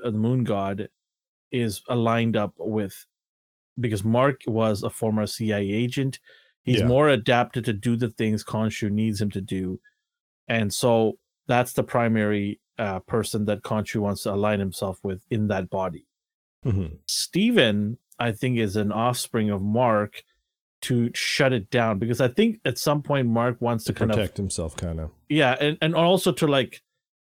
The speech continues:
Speaker 1: shut it down for a while. I don't wanna be Khonshu's little, you know, bitch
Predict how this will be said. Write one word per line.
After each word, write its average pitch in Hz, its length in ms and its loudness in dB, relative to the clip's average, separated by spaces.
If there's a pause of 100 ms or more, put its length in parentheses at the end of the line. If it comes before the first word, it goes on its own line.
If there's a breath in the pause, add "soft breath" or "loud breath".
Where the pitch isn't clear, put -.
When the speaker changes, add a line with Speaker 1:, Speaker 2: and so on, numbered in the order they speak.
(280)
Speaker 1:
shut - 280 2
it 131 120 0
down 127 260 2
for 120 140 0
a 110 60 2
while. 107 180 2
I 120 120 0
don't 147 120 2
wanna 143 200 2
be 120 240 -4
Khonshu's 117 720 -2
little, 113 360 0
you 117 80 -2
know, 104 120 0
bitch 110 540 -4